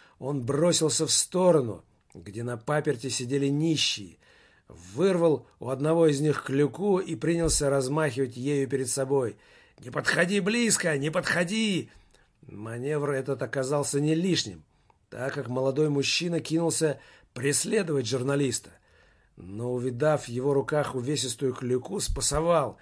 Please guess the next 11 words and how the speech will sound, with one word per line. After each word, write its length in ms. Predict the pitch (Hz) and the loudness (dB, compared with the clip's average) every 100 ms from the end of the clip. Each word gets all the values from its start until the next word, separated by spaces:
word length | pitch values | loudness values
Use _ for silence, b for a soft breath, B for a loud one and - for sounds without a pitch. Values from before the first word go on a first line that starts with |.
| b b b | b b b
и 120 | - | -16
принужден 640 | 110 113 117 120 117 151 139 | -10 -6 -4 -4 0 0 2
был 120 | 135 | 0
остановиться 760 | 127 - 123 127 151 151 156 | -2 -4 -4 -2 -2 -2 -2
на 140 | 147 135 | 0 0
некотором 540 | 135 147 - 139 135 | 0 -2 -2 -2 0
расстоянии. 880 | 135 131 - 147 151 143 113 87 - _ _ _ _ _ _ _ _ _ _ _ _ _ _ _ _ _ _ _ _ - | 0 -2 -2 0 2 0 -2 -10 -20 _ _ _ _ _ _ _ _ _ _ _ _ _ _ _ _ _ _ _ _ -18
В 80 | - | -14
свою 420 | - 104 131 156 | -12 -6 -2 4
очередь, 460 | 156 156 135 123 - b b b | 4 2 -2 -4 -6 b b b
нищий, 840 | - 104 131 175 185 - - 90 | -16 -6 0 2 4 4 2 -2